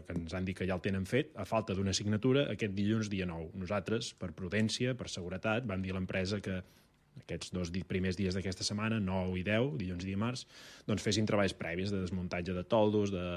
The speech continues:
de balises, aquells punts de llum que ja estan fora també, bancs, bueno, mobiliari urbà, en, en definitiva. Ahir ho van fer, ho van estar fent, i avui, en un principi, els havíem dit, «Dimecres ja ho tindrem en tota seguretat el, el, l'informe signat per part de, de Costes de la Generalitat»,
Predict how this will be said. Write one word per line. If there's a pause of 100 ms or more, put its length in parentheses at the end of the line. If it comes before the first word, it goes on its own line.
(140)
de
balises,
aquells
punts
de
llum
que
ja
estan
fora
també, (400)
bancs,
bueno, (160)
mobiliari
urbà, (180)
en,
en
definitiva. (840)
Ahir
ho
van
fer,
ho
van
estar
fent, (180)
i
avui,
en
un
principi,
els
havíem
dit, (100)
«Dimecres
ja
ho
tindrem
en
tota
seguretat
el, (100)
el, (420)
l'informe (320)
signat
per
part
de, (260)
de
Costes
de
la
Generalitat»,